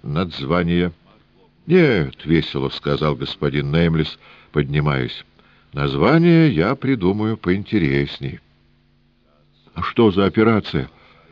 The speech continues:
жалобно скривился Скорик. «Сами говорите, благодаря мне все разгадали, а сами ничего не объясняете». «Пойдем с тобой ночью на Яузский бульвар.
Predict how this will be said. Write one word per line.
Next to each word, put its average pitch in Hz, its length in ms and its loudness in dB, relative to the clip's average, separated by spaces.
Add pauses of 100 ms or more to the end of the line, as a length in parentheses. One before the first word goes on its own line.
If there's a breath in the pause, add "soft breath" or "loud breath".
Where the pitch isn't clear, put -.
(120)
жалобно 80 500 0
скривился 78 600 0
Скорик. 73 420 -2 (560 soft breath)
«Сами 101 360 0
говорите, 98 600 2 (380 soft breath)
благодаря 90 500 4
мне 98 260 2
все 101 240 2
разгадали, 98 640 2 (380 soft breath)
а 78 100 -2
сами 98 540 -2
ничего 78 420 2
не 73 80 2
объясняете». 92 840 -2 (2000)
«Пойдем 76 400 0
с - 80 -16
тобой 101 280 4
ночью 101 440 0
на 90 100 0
Яузский 92 600 0
бульвар. 78 760 0